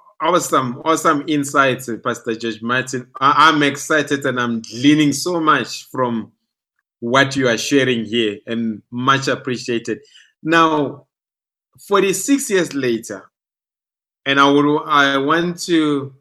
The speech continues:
put a context to my question. There was once a question that was posed to an elderly pastor who was in his senior years, and he was asked a question, "What would you have done differently?"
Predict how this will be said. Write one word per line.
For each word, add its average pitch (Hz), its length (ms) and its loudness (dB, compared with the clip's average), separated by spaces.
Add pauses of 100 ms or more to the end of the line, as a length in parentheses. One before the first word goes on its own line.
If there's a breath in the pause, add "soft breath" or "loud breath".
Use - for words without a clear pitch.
(300)
put 170 180 0
a 143 120 2
context 165 600 -4
to 135 100 -6
my 120 180 -4
question. 131 680 -6 (1500)
There 147 180 6
was 160 200 6
once 190 460 2 (220)
a 139 100 -8
question 165 440 -4
that 143 140 4
was 135 320 0
posed 165 460 -2
to 135 380 0
an 131 240 -8
elderly 170 580 0
pastor 123 640 -6 (760)
who 156 160 4
was 143 240 4
in 143 100 0
his 151 360 2
senior 139 280 -2
years, 131 500 -2
and 117 120 -4
he 120 60 -4
was 113 380 -4
asked 165 240 -4
a 131 80 -6
question, 123 640 -8 (680)
"What 175 420 0
would 180 120 0
you 175 160 2
have 139 340 -2
done 139 520 0
differently?" 123 840 -2